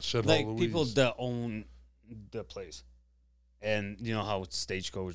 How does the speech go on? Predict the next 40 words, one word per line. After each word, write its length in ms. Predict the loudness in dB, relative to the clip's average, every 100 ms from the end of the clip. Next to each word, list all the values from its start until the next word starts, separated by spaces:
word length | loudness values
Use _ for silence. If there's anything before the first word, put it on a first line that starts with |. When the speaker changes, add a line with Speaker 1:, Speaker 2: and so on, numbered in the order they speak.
| 0
Speaker 2:
they 160 | 2 4
own 220 | 2 2
that. 260 | 0 -2 -6 -20 _ _ -20 -20 -20 _ 0
Speaker 1:
You 100 | 6
know 80 | 8
what 140 | 8
they 100 | 6
called 300 | 6 6 6
it 80 | 8
Speaker 2:
You 60 | 8
know 100 | 8
Speaker 1:
before 180 | 8 8
they 120 | 6
owned 240 | 6 4
it? 140 | 2 -2 -14 -20 -14
Speaker 2:
Huh? 320 | -8 -2 0 0 -4 -2
Speaker 1:
The 80 | 2
Shithole 640 | 6 6 8 8 10 8
Louise. 460 | 6 2 -2 -8 -10 -20 _ _ _ _ _ _ _ _ _ 0
People 280 | 4 4
called 320 | 6 6 4 0
it 100 | 0
that, 240 | 0 2 2
Speaker 2:
Right, 200 | 4 4
Speaker 1:
like, 80 | 0
and, 120 | 2
Speaker 2:
because, 360 | 4 4 0 -10 -10 -2
Speaker 1:
and 120 | 4
now 180 | 4 4
Speaker 2:
okay. 80 | 2
Speaker 1:
it's 160 | 0
like 260 | -2 -2 -4
the 300 | -2 -2 -2 -4 -2 2
<coughs> 160 | 2 2
diamond 420 | 0 0 -2 -4
shithole. 520 | -4 -2 -4 -6 -8 -14 -20 -20 _ -12
Speaker 2:
Okay. 240 | -6 -6 -8 -12 -8
Yeah. 220 | -2 0 4
Speaker 1:
<laughs> 20 |
Okay. 680 | 4 4 0 0 -2 0